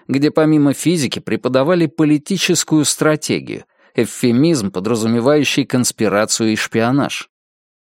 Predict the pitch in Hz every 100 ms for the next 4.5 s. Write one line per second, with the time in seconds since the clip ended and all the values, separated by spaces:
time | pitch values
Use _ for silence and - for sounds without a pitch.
0 | _ _ _ _ _ 78 80 127 160 196
1 | 220 - 196 196 180 175 - 160 196 196
2 | 151 139 127 - 165 - 151 131 117 131
3 | 117 139 - 131 123 123 120 117 110 -
4 | - - 57 -